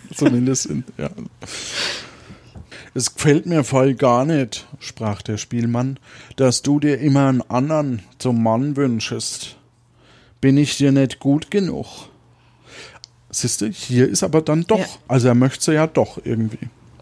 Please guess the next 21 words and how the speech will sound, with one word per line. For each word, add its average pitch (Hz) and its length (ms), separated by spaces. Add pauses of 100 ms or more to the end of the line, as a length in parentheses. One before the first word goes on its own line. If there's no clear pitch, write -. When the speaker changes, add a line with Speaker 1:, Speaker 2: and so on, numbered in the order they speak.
(540)
Speaker 2:
Na, 185 100
er 170 60
möchte 175 240
vor 156 100
allem, 156 140
glaub 147 160
ich, 160 100
nicht 160 140
immer 165 160
mit 151 120
so - 60
einem 156 100
König 202 300
verglichen 175 400
werden, 160 220
ne? 156 240
Also 151 280
ist - 180
ja 165 100
auch 156 140
irgendwie 165 520